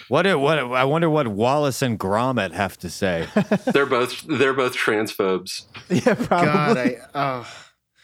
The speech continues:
Speaker 4: I had a seventh grade teacher who would make us watch Wallace and Gromit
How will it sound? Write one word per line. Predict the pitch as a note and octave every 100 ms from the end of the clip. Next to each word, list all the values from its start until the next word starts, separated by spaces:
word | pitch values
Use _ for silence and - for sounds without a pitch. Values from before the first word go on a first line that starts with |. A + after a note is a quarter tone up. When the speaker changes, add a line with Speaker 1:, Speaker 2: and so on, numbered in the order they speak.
| _
Speaker 4:
I | E3+
had | G#3+
a |
seventh | F#3 - F3 D#3+ D3
grade | D3+ C#3+
teacher | - C#3+ C#3+
who | C3+
would | C3+
make | B2 C3+ C3+
us | B2+
watch | C3 C3 - -
Wallace | B2 B2+ C3 B2+
and | C3+
Gromit | A#2 B2 B2+ C3 A#2+